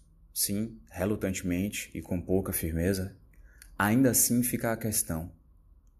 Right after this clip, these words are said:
Eu não me entendo. Humano. Me olho no espelho e há um rabo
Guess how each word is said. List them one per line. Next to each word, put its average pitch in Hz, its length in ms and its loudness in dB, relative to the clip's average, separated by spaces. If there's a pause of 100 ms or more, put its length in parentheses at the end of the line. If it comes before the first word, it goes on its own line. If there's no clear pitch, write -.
(280)
Eu 107 140 4
não 101 180 0
me 117 80 2
entendo. 87 540 -4 (1000)
Humano. 87 580 0 (2000)
Me 113 100 8
olho 127 160 8
no 120 60 8
espelho 131 640 2
e 120 80 -6
há 120 80 0
um 135 80 -2
rabo 90 580 -4